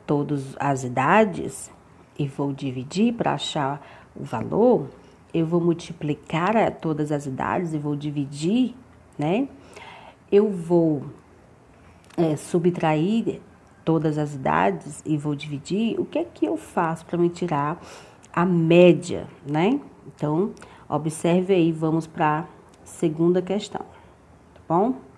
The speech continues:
Na segunda questão, sim, com certeza, nós vamos ter três opções pra você marcar na primeira questão.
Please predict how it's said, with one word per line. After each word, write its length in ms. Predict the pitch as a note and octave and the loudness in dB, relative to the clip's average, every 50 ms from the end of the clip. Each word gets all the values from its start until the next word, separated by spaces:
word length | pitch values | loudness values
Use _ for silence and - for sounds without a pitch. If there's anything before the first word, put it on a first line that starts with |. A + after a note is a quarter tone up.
| - - - - - - - - - - - | -20 -20 -20 -20 -20 -20 -20 -20 -16 -6 -2
Na 100 | E3+ F#3+ | 0 0
segunda 400 | G3 - A3+ G3 F#3+ G3 G3 G3 | 0 0 0 2 4 4 4 2
questão, 720 | F#3+ - F#3 F3+ - - - F3+ E3+ E3 F3 G#3 C4 D4+ - - - - - - - - - - | 0 0 -2 -2 -4 -4 -2 0 0 2 2 2 0 0 -2 -6 -16 -20 -20 -20 -20 -20 -20 -16
sim, 400 | - - - - G3+ F#3 F#3+ G3+ | -12 -4 6 10 10 12 10 10
com 200 | G#3 - G#3 G#3 | 8 4 2 2
certeza, 520 | G#3 - C4+ C4+ - - E3+ D3 C#3+ D#3 | 2 2 -2 0 2 0 0 0 0 0
nós 180 | D#3 D#3+ D#3+ D#3 | 0 0 0 2
vamos 240 | D#3+ E3+ E3+ E3+ E3+ | 2 2 0 0 0
ter 540 | - F3+ F3 F3 F#3+ G3 G3+ - - - - - | 2 4 4 6 4 4 2 -2 -2 -6 -6 -2
três 320 | - G3+ G#3+ B3 C4 - | 0 2 2 2 2 0
opções 480 | - - - - - - G3 G3 G#3 G3+ | -2 -2 -4 -4 -2 2 2 2 2 2
pra 160 | - A3+ A3 | 2 2 2
você 260 | A3 A3 A3+ - B3+ | 2 0 -2 -2 -2
marcar 460 | B3+ C4+ D4 D4+ - - - F#3+ F3 | 0 0 0 -2 -2 -4 -4 -4 -2
na 240 | F#3 F3 E3+ F#3 F#3 | -2 0 0 0 0
primeira 280 | F#3 G3+ G#3 G3+ G3 G3+ | 0 2 2 4 4 2
questão. 520 | G3+ - C#4+ - - - G3 D#3+ A#2+ - | 2 -2 -4 -6 -4 -4 -4 -4 -4 -4